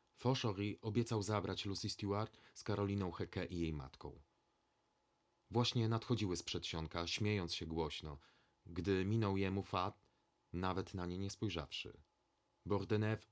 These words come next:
wszedł maleńkimi bocznymi drzwiami i prosił, żeby Fauchery łaskawie napisał pochlebne sprawozdanie.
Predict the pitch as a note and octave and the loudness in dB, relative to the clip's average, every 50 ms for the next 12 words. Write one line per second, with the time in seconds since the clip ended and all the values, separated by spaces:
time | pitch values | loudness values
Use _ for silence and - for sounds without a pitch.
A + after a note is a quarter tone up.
0 | _ - - - - B2 A#2 A#2+ A2+ G#2+ G#2+ G#2+ G#2 G#2+ G#2 - - A#2+ A#2 A2 | _ -4 0 2 4 4 4 4 4 4 2 2 2 0 0 2 2 2 2 4
1 | F#2 G2 - - A2+ G#2+ G#2 G2 F2 F2+ E2 E2 F#2+ F2+ F2 E2+ E2+ F#2 G#2+ A2+ | 2 0 0 0 0 0 0 0 0 -2 -2 -2 0 0 0 0 0 0 -2 -4
2 | - - - - - - G2 F2 - A2+ A2+ A#2 - - A#2 G2+ G2+ G#2+ F2+ G#2 | -6 -10 -20 -12 -6 -4 -4 -2 2 2 2 2 4 2 0 2 2 0 2 4
3 | G#2 G2+ G2+ - - - - A#2+ A#2+ - - A#2 G#2 A2 A2+ A2 A2 - - - | 4 4 2 0 -2 -4 -2 -2 0 0 0 -2 0 0 0 0 0 -4 -8 -14
4 | _ - G2+ G#2+ - - - A2+ A2+ A#2 A2 G#2 G2 - G#2 - - F#2+ F#2 F2 | _ -2 0 0 0 0 0 2 2 4 2 2 0 -2 -4 -2 0 0 0 2
5 | - G2 - - F#2+ E2 - E2+ E2 - - - D2+ D2 E2 E2 D#2+ E2 D#2+ C#2 | 0 -2 0 0 -2 -2 0 -2 -4 -4 -2 -4 -2 0 0 0 0 -2 -4 -4
6 | C2+ B1+ B1 B1 | -6 -10 -12 -14